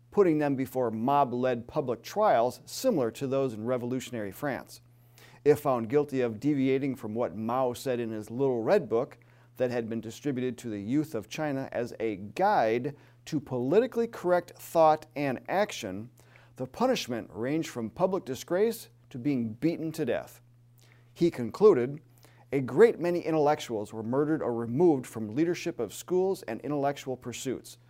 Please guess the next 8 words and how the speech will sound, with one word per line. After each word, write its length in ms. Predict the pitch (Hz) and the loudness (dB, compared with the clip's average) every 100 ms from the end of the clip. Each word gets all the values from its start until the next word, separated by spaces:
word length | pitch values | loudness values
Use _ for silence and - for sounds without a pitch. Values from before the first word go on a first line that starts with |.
| - - _ - | -20 -20 _ 2
All 260 | 139 151 | 4 6
in 80 | 160 | 6
all, 460 | 202 147 143 143 - | 6 6 6 0 -12
China 380 | - 175 165 120 | -8 -4 -4 -4
suffered 420 | - 151 131 - | -2 -2 -2 -4
intellectually 760 | 175 196 170 180 190 196 208 - _ - | -2 2 2 0 -4 -4 -4 -10 _ -12
and 180 | 113 107 | -8 -6
economically 760 | 127 113 147 143 120 120 120 | -6 -4 -2 -2 -4 -6 -6